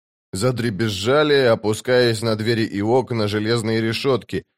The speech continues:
а около нескольких всё ещё открытых лавок зажглись факелы.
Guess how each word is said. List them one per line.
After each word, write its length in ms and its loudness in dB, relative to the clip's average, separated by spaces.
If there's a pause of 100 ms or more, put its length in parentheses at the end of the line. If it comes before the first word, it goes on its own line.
(220)
а 180 4
около 360 2
нескольких 720 -2
всё 180 -2
ещё 280 0
открытых 520 -4
лавок 460 2
зажглись 680 -4
факелы. 540 -4